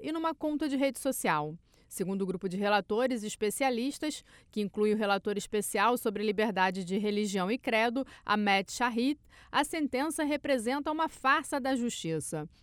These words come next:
Em comunicado conjunto, assinado também pela relatora especial sobre execuções extrajudiciais, sumárias e arbitrárias, Agnes Calhamar, os relatores contaram que Hafiz permaneceu em solitária desde sua prisão em dois mil e treze,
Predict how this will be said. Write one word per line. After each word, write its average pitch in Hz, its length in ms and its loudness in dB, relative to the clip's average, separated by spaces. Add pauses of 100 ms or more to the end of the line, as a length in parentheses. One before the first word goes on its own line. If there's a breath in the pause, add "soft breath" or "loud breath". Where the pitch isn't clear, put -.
(100)
Em 180 80 -4
comunicado 190 560 -2
conjunto, 233 560 0
assinado 220 440 -2
também 277 480 0
pela 247 180 0
relatora 226 460 -2
especial 214 500 -4
sobre 208 280 -4
execuções 196 640 -6
extrajudiciais, 214 1160 0 (240 soft breath)
sumárias 202 680 2
e - 20 2
arbitrárias, 220 840 2 (240 loud breath)
Agnes 220 420 2
Calhamar, 233 580 0 (300 soft breath)
os 247 160 -4
relatores 294 540 0
contaram 285 480 -2
que 294 140 -4
Hafiz 294 500 -2
permaneceu 247 580 -2
em 226 60 0
solitária 269 720 0 (260 loud breath)
desde 302 400 0
sua 302 220 0
prisão 262 500 0
em 269 60 0
dois 247 180 0
mil 247 140 0
e 240 60 -2
treze, 170 500 -2